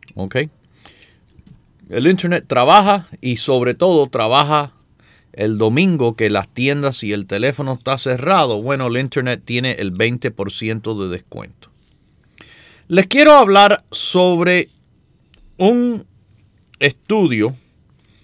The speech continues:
que ya hablé anteriormente, pero mira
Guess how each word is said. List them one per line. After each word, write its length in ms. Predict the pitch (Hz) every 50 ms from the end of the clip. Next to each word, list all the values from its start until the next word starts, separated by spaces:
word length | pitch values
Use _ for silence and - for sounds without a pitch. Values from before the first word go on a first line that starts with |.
| _ _ _ _ _ _ _ _ _ _
que 200 | - 165 165 165
ya 300 | 156 160 220 262 311 311
hablé 340 | 262 208 185 185 208 240 247
anteriormente, 960 | 240 220 202 185 175 160 170 214 220 208 196 208 247 269 262 226 190 202 185
pero 300 | 190 - 185 185 185 180
mira 360 | 190 254 311 359 403 403 -